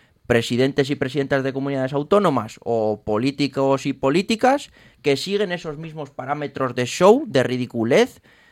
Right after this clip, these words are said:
de, de, de, llamémosle, a ver quién dice la tontería más grande del día, ¿no? Para salir en todos los medios de comunicación y que los medios de comunicación generales, ¿no? Pues lo, lo cogen esa, o,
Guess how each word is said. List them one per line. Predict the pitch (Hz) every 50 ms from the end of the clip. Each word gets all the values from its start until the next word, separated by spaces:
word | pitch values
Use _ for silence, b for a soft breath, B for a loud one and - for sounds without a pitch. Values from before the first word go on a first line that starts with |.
| b b b
de, | - 113 120 117
de, | 117 117 113
de, | 104 117 107 107 110 117 120 - - - 82 - -
llamémosle, | - 135 131 160 175 175 165 156 165 180 202 214 214 _ _ -
a | - 127 131
ver | 143 175 180
quién | - 185 180
dice | 180 196 185 208 180
la | 165 156 -
tontería | - 147 147 147 135 - 135 139 180 185 170
más | 156 151 135
grande | 139 135 131 131 123 117
del | 117 107 104 104
día, | 110 104 95 101
¿no? | 120 165 220
Para | - 147 120 127
salir | - - 127 139 170 175
en | 156 135 127
todos | - - 170 180 190 175 156
los | 147 139
medios | 151 147 143 139 135
de | 135
comunicación | 135 131 127 123 123 123 117 120 160 143 131 123 b b b b
y | - 165
que | 143 151
los | 135 131 131 143
medios | 156 165 185 180 170
de | 185
comunicación | 160 180 180 180 180 175 - 175 175 165 196 180 180 175 175 175 b b b b b b b b _ - - - - - -
generales, | - - 190 180 185 180 180 196 208 214 233 247 254 196
¿no? | 170 175 208 262 302
Pues | - - - - 120 107 -
lo, | 117 127 143 143 147 - 113 107 - _ _
lo | 87 80 127 117 151 156 147 -
cogen | 233 254 247 - 240 233
esa, | 233 220 226 208 - -
o, | - 160